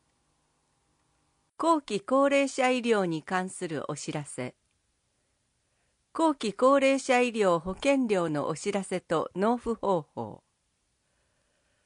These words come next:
普通徴収の人、年金から天引きでない場合。今年七月に平成三十年度の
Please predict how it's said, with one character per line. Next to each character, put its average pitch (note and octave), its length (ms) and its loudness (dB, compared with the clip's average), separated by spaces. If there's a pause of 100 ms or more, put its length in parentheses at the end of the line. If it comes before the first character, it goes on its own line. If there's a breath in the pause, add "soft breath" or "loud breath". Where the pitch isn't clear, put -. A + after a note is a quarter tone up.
普 A#3 180 -4
通 D4 280 0
徴 C#4+ 260 2
収 G3+ 260 -4
の D3+ 160 -4
人、 - 400 -8 (840)
年 B3+ 260 2
金 C4+ 260 0
か A#3 180 0
ら A3+ 140 4
天 C4 340 0
引 C4 80 -2
き B3+ 120 -6
で A3+ 140 0
な A#3+ 180 0
い E3 100 -2
場 C#3+ 260 0
合。 C#3 240 -6 (1400)
今 A3 140 -2
年 A#3+ 440 -2
七 - 300 -6
月 B3+ 280 0
に D3 240 -2 (520)
平 C4 220 8
成 C#4 240 4
三 C4+ 340 2
十 C4+ 200 0
年 B3 280 0
度 F3 140 -2
の C#3 200 -4